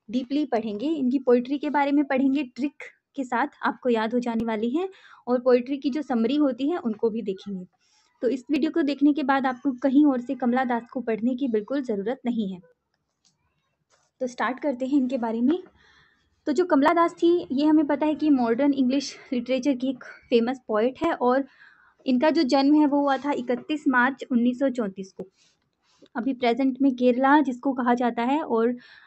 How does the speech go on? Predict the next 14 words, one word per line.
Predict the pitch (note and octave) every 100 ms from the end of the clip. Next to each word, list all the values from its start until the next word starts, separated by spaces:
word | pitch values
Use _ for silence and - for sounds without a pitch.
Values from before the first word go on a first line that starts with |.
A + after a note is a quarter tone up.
| _
उस | B3+ B3
टाइम | C4 B3+
पे | C#4 C#4 -
ब्रिटिश | A#3+ A#3+ C4+ C#4+ - _
राज | A#3 A#3 A#3+ -
था, | C#4
उस | B3
टाइम | C4 B3+
मालाबार | A#3+ A3+ A3+ B3+
डिस्ट्रिक्ट | A#3+ A3+ C4 A#3+
इसको | A#3+ C4
कहा | A#3+ A#3
जाता | A#3+ G#3+ G#3+
था। | D4+ G#4